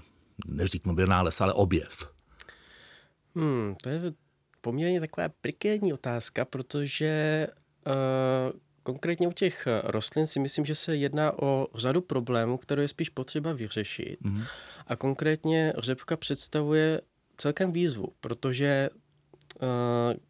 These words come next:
Speaker 2: třeba u lidí, tak my máme pouze dvě sady genetické informace a změnit takovou sadu genetické informace je relativně snadné. A má to tak třeba celá řada živočichů.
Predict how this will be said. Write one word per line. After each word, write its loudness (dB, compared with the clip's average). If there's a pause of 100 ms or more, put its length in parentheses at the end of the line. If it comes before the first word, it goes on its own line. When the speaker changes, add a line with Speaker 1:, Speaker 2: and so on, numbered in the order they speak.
(280)
Speaker 2:
třeba 2
u 2
lidí, 2
tak -4
my 4
máme 4
pouze 0
dvě 0
sady 0
genetické 0
informace 0 (1040)
a 2
změnit 4
takovou 2
sadu 2
genetické 0
informace 0
je 2
relativně 0
snadné. 0
A 0
má 0
to -2
tak -4
třeba 0
celá 0
řada -4
živočichů. -10